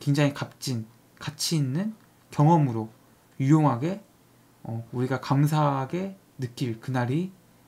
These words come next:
올 것이라는 겁니다. 페이지 이십사 쪽. 마음을 강하게 먹으세요. 살다 보면 실패할 수도 있고 실수할 수도 있고 욕먹을 때도 있어요.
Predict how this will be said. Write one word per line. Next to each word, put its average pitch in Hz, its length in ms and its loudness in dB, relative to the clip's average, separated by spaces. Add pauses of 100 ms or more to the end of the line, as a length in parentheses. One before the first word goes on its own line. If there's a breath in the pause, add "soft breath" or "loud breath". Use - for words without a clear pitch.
올 123 140 -2
것이라는 127 360 -2
겁니다. 113 300 -8 (2500 loud breath)
페이지 202 300 4
이십사 147 320 -2
쪽. 120 240 -6 (1000 soft breath)
마음을 185 440 8
강하게 151 400 4
먹으세요. 117 580 -2 (1000)
살다 180 380 4
보면 131 420 0 (720)
실패할 220 540 2
수도 - 200 -6
있고 117 500 -4 (800)
실수할 202 560 0
수도 - 220 -6
있고 117 380 -6 (1000)
욕먹을 139 420 4
때도 120 180 -2
있어요. 117 440 -4